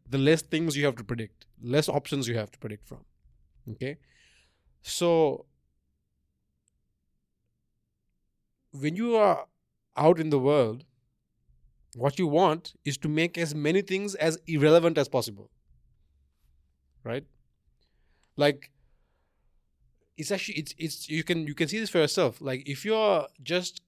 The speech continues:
casually walking around, if you're not, if you, if you're just out, if you're, if you're just out for a stroll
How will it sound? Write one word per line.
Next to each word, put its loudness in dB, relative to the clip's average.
casually -2
walking -4
around, -8
if -10
you're 4
not, 2
if -8
you, -8
if -14
you're -6
just -10
out, -2
if -10
you're, 0
if -8
you're 0
just -8
out 2
for 0
a 0
stroll 0